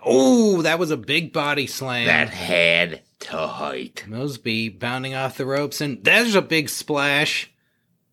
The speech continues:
Speaker 1: Much like the one McKinley just failed to land. Perhaps the tide turning here. It's four on one. Well, maybe three on one because John <laughs> Tyler doesn't really seem to be a meaningful part of the Confederate team here.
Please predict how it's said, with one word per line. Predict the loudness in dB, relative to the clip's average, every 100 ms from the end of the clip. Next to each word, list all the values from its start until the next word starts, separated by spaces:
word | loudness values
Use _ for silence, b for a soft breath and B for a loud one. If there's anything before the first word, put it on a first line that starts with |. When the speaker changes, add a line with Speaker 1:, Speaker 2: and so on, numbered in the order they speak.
| _
Speaker 1:
Much | -18 -14 -8
like | -6 -4
the | -4
one | -2 -2
McKinley | -4 -2 -2 0 -2
just | -2 -4
failed | -2 0 0 0
to | -2
land. | 0 2 4 2 0 -4
Perhaps | -4 0 0 -2 -4
the | -6
tide | 0 2 2 2
turning | 0 2 2
here. | 4 4
It's | 2 0
four | -8 2 6 6 6
on | 4 2 2
one. | 2 4 2 0 -6 _ _ _ _ _ _ _ _ _ _ _ _ _ _ _ -14
Well, | -8 -6
maybe | 0 0 0
three | -2 2 4
on | 4 0
one | 0
because | 0 0 0
John | 2 2
<laughs> | 2
Tyler | 2 4 4
doesn't | 4 0 -2
really | 0 0
seem | 0 0 0
to | 2
be | 2
a |
meaningful | 2 0 -2 -2 -2
part | 0 0 2
of |
the | 0
Confederate | -2 -2 0 0 0 -2
team | -2 -2 0
here. | 0 0 0 -2